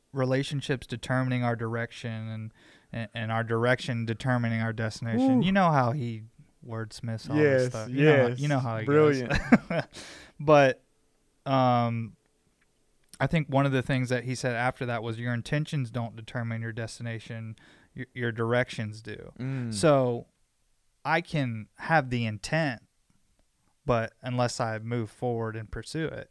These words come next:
Speaker 1: you know what I mean?
Speaker 2: Yes, yes.
Speaker 1: Um, and, and I know for me in my life, there's, there's definitely been a,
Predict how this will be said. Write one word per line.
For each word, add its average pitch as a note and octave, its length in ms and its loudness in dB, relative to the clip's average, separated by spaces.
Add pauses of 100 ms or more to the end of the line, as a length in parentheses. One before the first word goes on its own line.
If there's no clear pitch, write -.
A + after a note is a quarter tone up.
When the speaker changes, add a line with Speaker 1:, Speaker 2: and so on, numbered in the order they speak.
Speaker 1:
you D3+ 120 -2
know D3+ 140 2
what C#3+ 100 0
I A#2 100 2
mean? C3+ 260 -2
Speaker 2:
Yes, C#3 120 -10 (280)
yes. G#2 320 -6
Speaker 1:
Um, A#2 520 0 (140)
and, B2+ 220 -8
and B2+ 120 -6
I A#2+ 140 -2
know B2+ 160 2
for B2 180 -6
me B2 420 -2
in A2+ 120 -8
my A#2 220 -2
life, A2+ 340 -2
there's, A#2 540 -6 (2250)
there's C#3 280 4
definitely C#3+ 500 4
been B2 560 2 (100)
a, A#2 100 -10